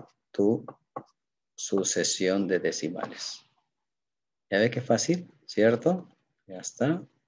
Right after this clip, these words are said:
Muy bien, ¿cuánto aprendí? A ver, ¿cuál es la regla de formación aquí? Ah, recordamos que retro-, restemos, ¿no? Para saber la regla de formación. Cinco coma tres. Cinco coma tres.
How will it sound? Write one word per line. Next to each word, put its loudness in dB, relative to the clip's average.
Muy 4
bien, 4
¿cuánto 2
aprendí? 2
A -2
ver, 0
¿cuál 6
es 4
la 4
regla 2
de -6
formación -4
aquí? -8
Ah, 2
recordamos 2
que 2
retro-, -2
restemos, 2
¿no? -2
Para 0
saber 2
la 4
regla 2
de -8
formación. -4
Cinco 2
coma 4
tres. 0
Cinco -4
coma -4
tres. -6